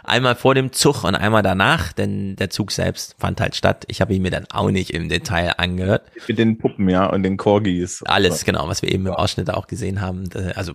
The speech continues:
Speaker 1: man konnte da sich einfach mal sehr gut unterhalten lassen.
Speaker 2: Also es, es war ja auch Trooping the Colour.
Speaker 1: Mhm.
Speaker 2: Das war ja so, das ist ja eigentlich immer so die, die, ihre offizielle Geburtstagsfeier.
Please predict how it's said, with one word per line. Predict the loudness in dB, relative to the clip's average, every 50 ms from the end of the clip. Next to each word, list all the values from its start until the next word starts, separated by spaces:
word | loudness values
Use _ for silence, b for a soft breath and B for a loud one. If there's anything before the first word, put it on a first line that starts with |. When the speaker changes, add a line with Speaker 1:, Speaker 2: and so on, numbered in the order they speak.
| -12
Speaker 1:
man | -10 -10 -10 -8
konnte | -8 -6 -4 -2
da | 0 0 -2 0
sich | 0 -2 -2
einfach | -2 -2 -4
mal | -4 -2 -4 -2 -4 -4
sehr | -4 -4 -2
gut | -2 -2 -4
unterhalten | -2 0 0 2 0 0 0 -2
lassen. | -4 -4 -4 -2 -4 -4 -6 -6 B B B B B B B B B B B B B B
Speaker 2:
Also | 0 0 0 0 0
es, | 0 0 0 -2 -6 _
es | -8 -8 -2 0
war | 2 4 4
ja | 4 2
auch | 2 0
Trooping | 0 0 0 0 0 0 0 0
the | -2 -2
Colour. | 0 0 0 2 2 0 0 -2 _ _ _ _ _ _ _ _ _ _ _
Speaker 1:
Mhm. | 0 0 0 2 0 -2 -4 -6 -10 -14
Speaker 2:
Das | -18 -12 _
war | -2 0 2
ja | 2 2
so, | 2 0 0
das | 0 -2 -2 -2
ist | -2 0
ja | 0 2
eigentlich | 2 0 0
immer | 2 2 2
so | 2 2
die, | 0 2 0 0 0 -2 -8
die, | -16 -20 -12 -10 -10 -8 -6 -4 -4 -2
ihre | -2 -2 -2 -2 -2
offizielle | 0 2 2 2 2 2 2
Geburtstagsfeier. | 0 0 0 -2 -2 -2 0 0 0 0 0 0 0 2 2 2 2 0 -4